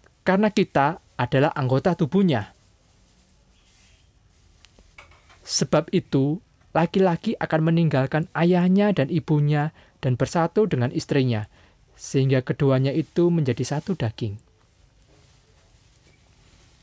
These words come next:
Rahasia ini besar, tetapi yang aku maksud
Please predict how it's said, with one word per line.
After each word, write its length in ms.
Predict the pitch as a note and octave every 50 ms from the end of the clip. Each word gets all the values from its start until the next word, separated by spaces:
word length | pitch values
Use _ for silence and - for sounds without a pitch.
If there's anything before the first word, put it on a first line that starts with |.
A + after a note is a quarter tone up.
| _ _
Rahasia 560 | - F#3 F3 D#3 D#3 D#3 - - G#3 G#3 G#3
ini 240 | - A3 G#3 A3 F#3+
besar, 480 | - B2 - - C3 A#2+ A2 G#2 - - _ _ _ _ _ _ _ _ _ _ _ _ -
tetapi 480 | C3 - - B2 B2 - - F#3 G3+
yang 100 | F#3 C#3+ D3
aku 180 | C3+ C3 - -
maksud 400 | E3 F#3 G3 F3 - - G3+